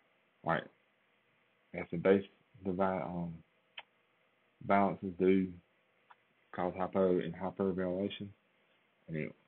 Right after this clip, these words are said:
does cause a shift in the acid-base balance, either from acidotic or alpha-,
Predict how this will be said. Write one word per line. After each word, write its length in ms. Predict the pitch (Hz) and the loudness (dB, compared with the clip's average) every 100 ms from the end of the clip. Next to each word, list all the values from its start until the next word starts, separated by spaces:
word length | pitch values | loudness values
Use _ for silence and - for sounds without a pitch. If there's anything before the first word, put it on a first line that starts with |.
| - 82 | -10 -4
does 160 | 85 85 | -4 -2
cause 220 | 87 85 82 | -2 0 -2
a 280 | 80 80 78 _ _ _ _ _ _ _ - | -4 -6 -8 _ _ _ _ _ _ _ -4
shift 260 | 92 87 - | 0 0 0
in 160 | 80 82 | -4 -2
the 80 | 73 | -2
acid-base 600 | 82 - 73 - 101 - - | -2 -6 -4 4 4 2 -6
balance, 280 | 69 50 - _ - | -6 -6 -10 _ -10
either 160 | 82 80 - _ | -8 -8 -18 _
from 120 | 78 76 | -12 -6
acidotic 600 | 85 - 78 82 80 58 - - _ _ _ _ _ _ | -6 -6 -4 -2 -2 -4 -12 -20 _ _ _ _ _ _
or 220 | 80 78 | -4 -2
alpha-, 560 | 82 78 - - 82 | -4 -6 -12 -6 -4